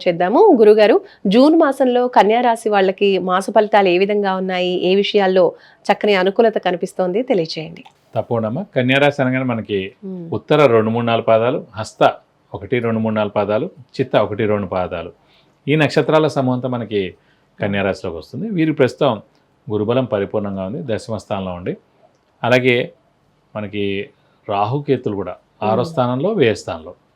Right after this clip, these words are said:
Speaker 2: వాళ్ళిద్దరు కూడా చాలా బాగున్నారు. శని మటుకు సప్తమ స్థానంలో మిశ్రమంగా ఉన్నారు.
Speaker 1: Hmm.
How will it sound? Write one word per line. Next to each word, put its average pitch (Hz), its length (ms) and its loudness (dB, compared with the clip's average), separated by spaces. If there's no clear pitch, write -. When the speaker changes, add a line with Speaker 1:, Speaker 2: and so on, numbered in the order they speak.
Speaker 2:
వాళ్ళిద్దరు 101 420 -6
కూడా 110 220 -2
చాలా 92 140 -2
బాగున్నారు. 87 420 -12
శని 151 280 -4
మటుకు 160 260 -6
సప్తమ 110 400 -8
స్థానంలో 117 320 -8
మిశ్రమంగా 92 520 -10
ఉన్నారు. 78 460 -14
Speaker 1:
Hmm. 165 380 -6